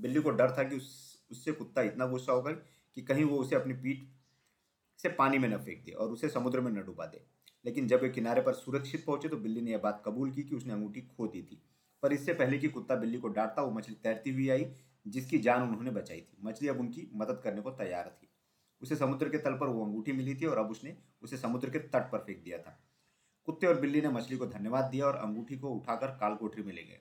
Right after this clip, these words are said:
वहां बिल्ली जल्दी से छत पर चढ़ी और उसने दरार में से अंगूठी को युवा कैदी के पास में गिराई।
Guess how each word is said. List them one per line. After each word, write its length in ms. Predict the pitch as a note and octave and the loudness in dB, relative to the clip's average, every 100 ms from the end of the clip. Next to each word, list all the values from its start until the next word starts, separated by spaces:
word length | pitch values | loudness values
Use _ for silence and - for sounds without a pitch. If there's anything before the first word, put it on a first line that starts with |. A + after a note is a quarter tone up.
| G2 | -10
वहां 240 | A2+ A#2+ | -4 -4
बिल्ली 220 | A2 A#2 A#2+ | -2 -4 -4
जल्दी 300 | A2 G#2+ A#2 | -4 -4 -8
से 120 | A#2 | -10
छत 200 | A#2+ - | -10 -4
पर 120 | C3 | -4
चढ़ी 180 | C3 C3 | -2 -2
और 80 | C#3 | -2
उसने 160 | A2 G#2 | -6 -4
दरार 300 | G2+ G#2+ A#2 | 0 0 -2
में 100 | A#3 | -8
से 120 | - - _ _ _ | -12 -16 _ _ _
अंगूठी 300 | A#2 C3 C3+ | -2 0 2
को 120 | D3+ | 4
युवा 180 | A#2+ A#2+ | 4 4
कैदी 280 | A#2+ A2+ A2 | 2 0 -2
के 100 | - | -8
पास 260 | - G#2 - | -2 -2 0
में 140 | C#3 | -6
गिराई। 240 | G2+ E2 | -8 -10